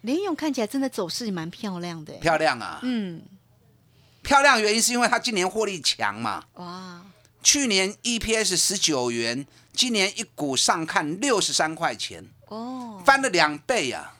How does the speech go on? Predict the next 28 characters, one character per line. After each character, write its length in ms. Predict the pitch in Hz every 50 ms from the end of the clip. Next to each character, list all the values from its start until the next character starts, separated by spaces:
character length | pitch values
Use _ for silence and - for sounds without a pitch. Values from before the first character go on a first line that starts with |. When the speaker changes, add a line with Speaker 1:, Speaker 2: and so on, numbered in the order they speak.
| _ _
Speaker 1:
所 260 | - - - 233 262
以 300 | 311 320 302 285 269 240
看 260 | - - - 311 285
六 160 | 311 311 285
字 220 | 240 - - 285 226
头 220 | - - 185 175
没 180 | 185 185 175 190
问 180 | 214 208 190
题。 320 | 185 - 180 147 151 208 - - 403 - - - 370
<laughs> 440 | 381 381 _ 349 453 - - - -
Speaker 2:
嗯， 400 | 135 131 127 123 120 117 113 113 113
我 120 | 139 131
这 80 | - 208
样 120 | 180 170
说 300 | 156 - 160 147 143 139
哈。 100 | 127 120
Speaker 1:
好 240 | 95 233 208 208 208
啊。 200 | 220 240 277 - - - 571
Speaker 2:
联 320 | - 139 160 185 220 254 254
咏 320 | 240 214 170 151 139 -
我 80 | 131 143 151
追 160 | - 202 190 180
踪 340 | 202 185 170 170 170 170 165 _ _ _
它 260 | - - 180 180 - -
二 220 | - 214 185 151
十 240 | 135 - - 135 139 135
年 220 | 139 131 127 131
的 80 | 131